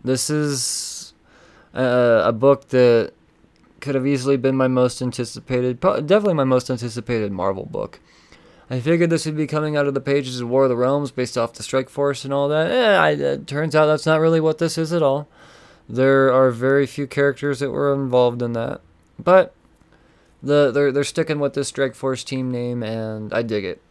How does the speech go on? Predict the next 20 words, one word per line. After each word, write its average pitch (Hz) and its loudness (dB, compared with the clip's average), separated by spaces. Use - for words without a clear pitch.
So, 120 4
what's 170 2
going 190 2
on 170 2
here 170 0
is 135 -4
in 139 -2
the 156 -4
beginning 165 -2
we 160 -2
get 151 2
our, 135 0
our 127 0
main 135 -4
characters, 123 -6
our 107 -8
Strike 139 -6
Force 143 -4
team, 120 -10
Spectrum, 135 -2